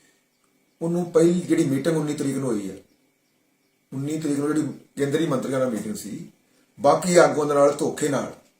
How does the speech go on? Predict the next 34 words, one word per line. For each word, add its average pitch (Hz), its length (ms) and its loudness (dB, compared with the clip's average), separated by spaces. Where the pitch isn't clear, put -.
ਵਿਸ਼ਵਾਸਘਾਤ 151 520 4
ਕਰਦਿਆਂ 139 680 -2
ਉਸ 170 380 4
ਬਿਮਾਰ 139 440 4
ਬੰਦੇ 120 320 0
ਨੂੰ 117 120 -4
ਵੀ 104 80 -6
ਡਿਟੇਨ 139 500 -2
ਕੀਤਾ 113 260 -8
ਹੋਇਆ। 98 160 -10
ਡਿਟੇਨ 160 340 4
ਕਰਕੇ 170 360 4
ਉਹਨੂੰ 175 500 0
ਕਦੀ 147 260 2
ਕਿਤੇ 170 240 0
ਖੜਿਆ, 160 320 8
ਕਦੀ 156 220 2
ਕਿਤੇ 151 300 -2
ਖੜਿਆ, 98 340 -4
ਮੁੜ 147 160 -2
ਕੇ 165 80 0
ਉਹਨੂੰ 160 500 2
ਜਲੰਧਰ 165 360 4
ਖੜਿਆ, 104 280 -2
ਜਲੰਧਰ 170 320 6
ਤੋਂ 180 200 4
ਬਾਅਦ 160 280 8
ਉਹਨੂੰ 165 260 2
ਚੁੱਕ 160 180 2
ਕੇ 165 60 4
ਪਟਿਆਲੇ 156 400 4
ਖੜਿਆ, 104 400 -2
ਹੁਣ 147 100 -4
ਪਾਰਕ 151 440 0